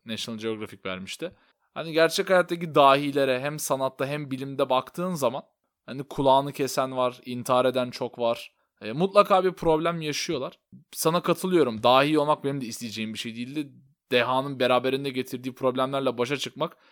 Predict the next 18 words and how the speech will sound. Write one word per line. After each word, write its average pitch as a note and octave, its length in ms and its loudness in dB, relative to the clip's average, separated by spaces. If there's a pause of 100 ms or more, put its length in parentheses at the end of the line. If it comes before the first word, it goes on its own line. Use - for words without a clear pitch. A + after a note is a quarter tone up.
(240)
dahilerin C#3 560 6
bile C3+ 80 4
yapabildiği A#2+ 500 -2
bir A2+ 60 -8
şey D3 240 -4
değil B2 260 -2
demek F#2 300 -10
ki. - 160 -12 (400)
O D3+ 120 0
yüzden D#3 280 2
belki D#3+ 300 6
de E3+ 80 0
televizyon D3 440 -2
tiplemeleri D3+ 520 -6
bu D3 60 -4
konuda C#3+ 340 -2
haklı C#3+ 500 -2
ama E3 400 -2